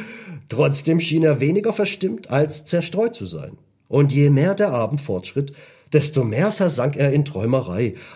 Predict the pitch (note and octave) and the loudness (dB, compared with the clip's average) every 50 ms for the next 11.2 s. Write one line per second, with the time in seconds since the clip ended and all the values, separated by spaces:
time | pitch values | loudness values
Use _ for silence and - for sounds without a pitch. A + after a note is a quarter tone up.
0 | - _ _ _ - D3+ D3 C#3+ - G#2 G#2+ A#2+ D#3 - D3 E3+ F3 D#3 G2+ - | -20 _ _ _ -2 0 0 0 -2 -2 -2 -2 -2 -4 -6 -8 -6 -4 -4 -4
1 | - - - - - D3+ G3+ A3 F3+ C#3 D3 C#3+ - D#3+ E3 F3+ E3+ F#3+ F3+ C3 | -6 -6 -6 -2 -2 0 0 2 2 2 2 0 -2 -4 -6 -2 0 0 0 0
2 | G#2 A#2 - - E3+ F3 F#3 F3+ A3 B3 - C#4 - - - F#2 C#3+ - - - | 0 -2 -2 -2 0 2 2 0 0 -2 -4 -6 -8 -6 -6 -8 -8 -8 -12 -16
3 | - - _ _ _ _ _ _ _ _ _ _ _ _ _ _ _ _ _ - | -16 -16 _ _ _ _ _ _ _ _ _ _ _ _ _ _ _ _ _ -10
4 | A2+ G#2+ - - A#2+ C3+ C#3+ F3+ F#3 E3+ E3 E3+ C#3+ A#2+ C3+ - - - F#2 - | -8 -6 -4 -2 0 2 2 2 4 4 4 2 2 0 -2 -4 -8 -12 -12 -14
5 | _ - - - - - - D2 - - G#2+ A#2+ B2+ C#3+ E3+ F3+ - - F3 E3+ | _ -20 -18 -18 -18 -18 -16 -16 -12 -6 -2 2 2 2 2 2 0 -2 0 2
6 | D#3+ D3+ B2+ C#3 - E3+ C#3+ C#3 - G2+ - G2 F2 - - D2 C#2+ C#2+ - - | 2 4 4 4 2 2 0 -2 -6 -8 -10 -10 -12 -12 -12 -14 -14 -14 -16 -18
7 | D#2+ D#2 E2 B2 D3+ - F#3 - - - F3+ F3+ G#3 - - - G#3 - A3 A#3+ | -18 -8 -6 -4 -2 -2 -2 -2 0 2 2 2 0 0 -2 -4 -2 -2 0 -2
8 | C4 G#3 D3+ G#2 - - D2+ - - _ _ _ _ _ _ _ _ - - G#2+ | 0 -2 -2 -4 -4 -8 -14 -16 -18 _ _ _ _ _ _ _ _ -16 -14 -8
9 | F#2 A#2+ A#2 A2 - B2 A#2+ A#2 A2 G2+ F#2 C3 E3+ F3+ - D#3 C3 G2+ G2 G#2 | -4 -4 -4 -2 -2 -2 -2 0 -2 0 2 2 2 2 0 -2 -2 -2 -2 -2
10 | G#2+ G#2 A2+ C3+ C3+ C3 C3 - G#2 F#2 F2+ G2+ B2+ E3+ G3+ G3+ F#3+ E3+ F3 F3 | -2 0 0 2 2 2 0 -2 -4 -4 -2 0 2 4 4 4 4 4 4 2
11 | F3+ F3+ F3 - | 2 2 0 -2